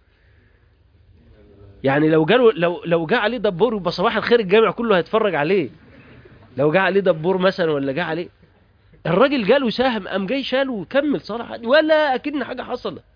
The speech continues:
ولا أكن حاجة. يعني حتى كان بعض علماء الحديث يقول لك لو القصة ديت مش وردت بأسانيد صحيحة ما كانش حد يقدر يصدقها.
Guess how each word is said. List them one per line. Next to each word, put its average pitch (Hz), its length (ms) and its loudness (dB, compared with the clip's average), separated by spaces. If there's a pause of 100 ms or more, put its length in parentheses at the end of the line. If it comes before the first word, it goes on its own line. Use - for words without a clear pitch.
(920)
ولا 285 220 4
أكن 247 240 -2
حاجة. 202 200 -4 (680)
يعني 135 340 0
حتى - 320 -4
كان 151 180 0
بعض 175 220 2
علماء 165 160 0
الحديث 175 360 -6
يقول 185 180 -4
لك 180 160 -4
لو 139 200 2
القصة 185 460 -2
ديت 170 440 -4
مش 131 160 -8
وردت 180 420 -2
بأسانيد 151 440 -4
صحيحة 202 400 -8
ما - 80 -2
كانش 240 240 -4
حد 214 220 -6
يقدر 220 220 -4
يصدقها. 156 440 -6